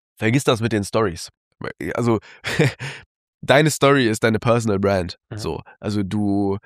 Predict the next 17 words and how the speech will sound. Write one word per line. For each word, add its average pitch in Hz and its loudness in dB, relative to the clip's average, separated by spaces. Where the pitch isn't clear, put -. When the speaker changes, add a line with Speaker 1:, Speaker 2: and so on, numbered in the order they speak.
Speaker 1:
auf 131 2
eine 139 6
Story 175 2
zu - -8
setzen, 151 -2
ist 131 -4
einfach 135 0
wie 131 0
Lotto 123 2
zu - -8
spielen. 98 -6
Das 104 -6
ist 113 -4
einfach, 110 -2
selbst 117 -2
wenn 143 4
du, 147 2